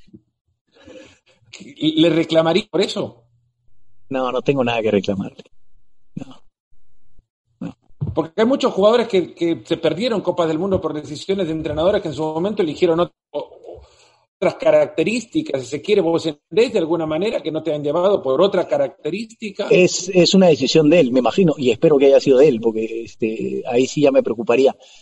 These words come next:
Speaker 2: Pero, este, son decisiones que, que, que toman los entrenadores,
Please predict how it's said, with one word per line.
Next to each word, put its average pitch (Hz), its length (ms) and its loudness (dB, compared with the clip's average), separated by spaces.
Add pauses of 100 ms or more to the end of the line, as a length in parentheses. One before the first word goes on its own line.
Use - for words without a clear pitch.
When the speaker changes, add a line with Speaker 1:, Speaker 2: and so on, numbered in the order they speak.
(160)
Speaker 2:
Pero, 120 220 -2
este, 113 1040 -4
son 156 220 0
decisiones 156 500 0
que, 123 680 -2
que, 117 680 -6 (680)
que 127 160 2
toman 156 240 0
los 143 140 2
entrenadores, 123 760 -2